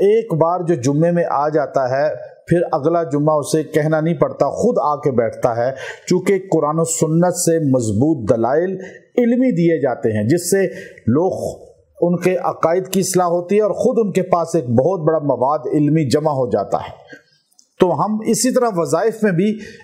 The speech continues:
ऐसा इल्मी चीज़ें पहुंचाना चाहते हैं जो सहाबा और ताबईन से चली आ रही हैं। हसन बसरी रहमतुल्लाह अलैह का ये ख़ास अमल है जो शेर खुदा अली उल मुर्तज़ा कर्रमल्लाहु वजहहू के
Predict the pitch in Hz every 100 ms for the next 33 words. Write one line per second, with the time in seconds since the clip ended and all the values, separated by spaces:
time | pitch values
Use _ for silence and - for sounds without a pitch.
0 | - 165 175 220 214 - 196 196 214 214
1 | 170 156 175 165 143 131 131 147 143 123
2 | - 131 147 156 165 - 110 117 139 165
3 | 165 143 139 135 117 190 165 170 135 120
4 | 117 98 95 90 65 - - - _ _
5 | _ _ - 175 247 226 214 180 240 226
6 | - 196 196 175 185 175 180 185 170 156
7 | - 160 170 - 143 165 151 135 120 -
8 | - - 147 - 165 185 - 156 160 165
9 | - 160 170 165 143 151 147 139 147 147
10 | - 196 180 160 156 147 151 135 139 131
11 | 127 123 123